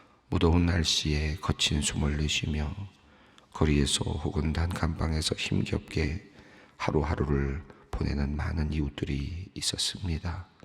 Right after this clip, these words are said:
빨리 바람이 서늘해지기만 바라며 하루 종일 태양이 달구어 놓은 건물 속에서 힘들게 밤을 지새우는 이들이 있습니다. 하나님,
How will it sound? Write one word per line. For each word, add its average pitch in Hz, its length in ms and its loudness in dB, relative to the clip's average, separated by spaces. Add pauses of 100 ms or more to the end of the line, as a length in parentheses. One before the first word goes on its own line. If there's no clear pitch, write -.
(960)
빨리 73 320 4
바람이 76 840 0
서늘해지기만 80 960 0
바라며 87 560 -2 (640)
하루 82 200 2
종일 78 600 2
태양이 85 400 2
달구어 82 420 0
놓은 80 340 2
건물 82 340 0
속에서 78 720 -4 (680)
힘들게 71 680 -2
밤을 78 360 0
지새우는 76 600 -2
이들이 73 760 -6
있습니다. 90 760 -6 (1080)
하나님, 73 520 -2